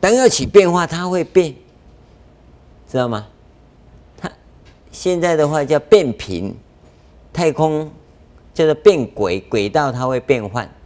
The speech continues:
该变换它就变换。否则呢，它的频率会很稳定，没有其他因缘，它会那么稳定。该变换轨道的时候，它会变换轨道，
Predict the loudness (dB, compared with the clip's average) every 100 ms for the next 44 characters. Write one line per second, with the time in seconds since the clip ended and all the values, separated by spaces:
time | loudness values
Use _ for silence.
0 | -20 -20 -20 -4 -2 0 0 0 -4 -4
1 | -4 -4 -4 -6 -6 -10 -16 -20 -20 -20
2 | -20 -20 -20 -20 -20 -20 -20 -20 -20 -20
3 | -20 -20 -20 -20 -20 -20 -20 -20 -18 -2
4 | 0 4 4 4 0 -4 -16 -20 -20 -20
5 | -20 -12 -6 -4 -4 -2 -2 0 0 0
6 | -2 -4 -4 -6 -8 -10 -10 -20 -20 -20
7 | -20 -20 -20 -4 0 2 0 -2 -4 -2
8 | -2 -4 -4 -8 -16 -8 -6 -4 -4 -6
9 | -6 -10 -10 -10 -12 -20 -20 -16 4 6
10 | 6 6 6 6 4 4 2 4 2 2
11 | 0 -2 -4 -4 -6 -2 -2 0 -2 -4
12 | -6 -10 -10 -12